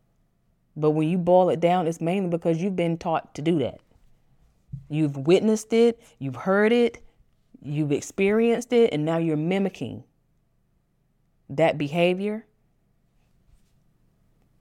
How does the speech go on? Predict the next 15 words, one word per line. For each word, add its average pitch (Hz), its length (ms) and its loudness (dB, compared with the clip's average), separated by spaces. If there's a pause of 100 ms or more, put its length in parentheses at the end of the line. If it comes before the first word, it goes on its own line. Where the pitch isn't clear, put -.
to 131 100 -4
turn 160 300 0
that - 180 0
pain 151 300 0
inward, - 460 -4 (1400)
to 139 100 -8
follow 170 400 6
those 139 280 -4
thoughts, 127 380 -6
those, 131 280 -4
that, 143 320 -6
that 135 120 -6
criticism, 143 760 -6 (200)
that 107 180 -10
shame. 135 540 -4